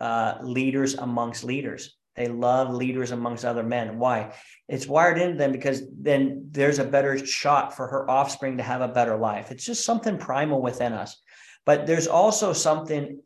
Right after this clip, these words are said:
that, about man that produces that even makes men admire and envy him. And the truth is, is the guy who gets laid the most inside a marriage or outside a marriage is you,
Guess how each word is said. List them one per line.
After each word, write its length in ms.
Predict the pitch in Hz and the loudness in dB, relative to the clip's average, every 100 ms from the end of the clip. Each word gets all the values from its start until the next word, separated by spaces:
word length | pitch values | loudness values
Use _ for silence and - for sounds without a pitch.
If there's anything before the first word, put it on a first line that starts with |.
| 143 | -4
that, 220 | 139 - | -4 0
about 520 | 139 127 135 131 - | -2 2 4 4 2
man 420 | 143 135 139 135 127 | -2 2 4 4 2
that 200 | - - | -2 -6
produces 960 | 131 117 139 156 - 190 202 202 202 - _ _ _ | -10 -4 0 2 2 2 2 0 -4 -14 _ _ _
that 260 | 143 135 - | 2 2 2
even 320 | 156 160 139 | 2 2 4
makes 300 | 135 135 - | 2 0 -2
men 760 | 127 123 127 156 143 123 120 - - | -2 0 4 4 4 2 -4 -8 -6
admire 540 | 123 120 120 120 120 | -4 0 2 2 2
and 260 | - 120 113 | 0 -4 -4
envy 340 | 117 110 104 | -6 -6 -6
him. 220 | 104 95 - _ _ _ _ _ _ _ _ | -10 -12 -16 _ _ _ _ _ _ _ _
And 520 | 131 135 135 135 139 - - | 0 2 2 0 -6 -14 -8
the 160 | 143 | -4
truth 380 | 127 190 220 - | -2 2 2 2
is, 260 | 165 170 131 | 2 2 0
is 140 | 123 | -2
the 100 | 131 | -4
guy 300 | 120 147 170 | 2 4 4
who 140 | 147 131 | 2 0
gets 320 | 135 135 131 | 0 0 0
laid 320 | 135 135 135 | 2 2 2
the 80 | 127 | 0
most 420 | 123 127 127 - - 104 - - | 0 0 -2 -10 -18 -18 -20 -6
inside 360 | 147 147 156 147 | -2 2 4 4
a 60 | |
marriage 380 | 143 139 143 123 | 4 2 2 0
or 80 | 120 | 2
outside 340 | 135 127 127 | 2 2 -4
a 40 | 120 | -4
marriage 400 | 120 117 120 120 | -4 -2 -2 -4
is 180 | 120 120 | -4 -4
you, 160 | 165 | -4